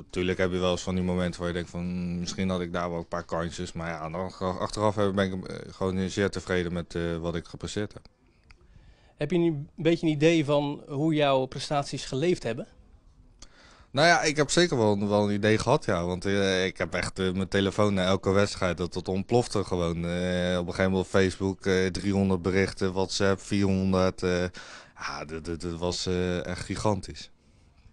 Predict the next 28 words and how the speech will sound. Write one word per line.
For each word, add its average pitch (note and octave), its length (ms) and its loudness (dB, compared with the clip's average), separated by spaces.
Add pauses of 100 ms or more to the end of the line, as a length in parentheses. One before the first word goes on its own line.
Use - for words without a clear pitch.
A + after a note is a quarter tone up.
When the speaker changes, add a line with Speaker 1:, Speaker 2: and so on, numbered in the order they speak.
(340)
Speaker 2:
En C#3+ 100 -4
hoe D#3 120 2
nu D3+ 120 2
verder B2+ 300 0
voor D3 100 -4
jou? D#3 220 -4 (720)
Speaker 1:
Hoe C#3+ 160 6
nu C3+ 140 6
verder? F3 280 8
Eerst D3+ 240 8
vakantie. F3+ 540 2 (260)
Eerst D#3 220 4
vakantie D#3 560 2
en B2+ 120 0
dan, B2+ 220 4
eh, A#2 360 4
ja, F2+ 140 2
september F#2+ 460 0
gaat, F2+ 280 -2
gaat F2+ 200 -6
de F2 100 -8
Tour F2 200 -2
weer E2 140 -4
beginnen. F2 380 -6
Dus E2+ 200 -10
dan, E2 240 -6
eh, D#2+ 420 -6
ik D#2+ 60 -12